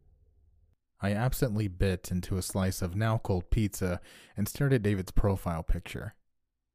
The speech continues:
It felt strange seeing a face I had come to know very well on a man I knew almost nothing about. I asked Kyle to close the page.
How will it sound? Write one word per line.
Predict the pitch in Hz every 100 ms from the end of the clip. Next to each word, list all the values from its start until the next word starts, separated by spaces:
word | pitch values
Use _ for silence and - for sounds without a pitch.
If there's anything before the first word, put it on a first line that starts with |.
| _ _ _ _ _
It | - 110
felt | 147
strange | - - 110 98 95 87
seeing | - 95 92
a |
face | - 101 90 -
I | 98
had | 95
come | - 104 95
to |
know | 98 98
very | 90 95 101
well | 87 98 95 92
on | -
a | 92
man | 107 107
I | 95
knew | 98 101
almost | 90 90 90 -
nothing | 92 - 82
about. | 85 92 82 - - _ _ _ _ _ _ _ -
I | 90
asked | 92 95
Kyle | - 92 90
to | -
close | - 87
the | -
page. | 90 98 82 123 107 - -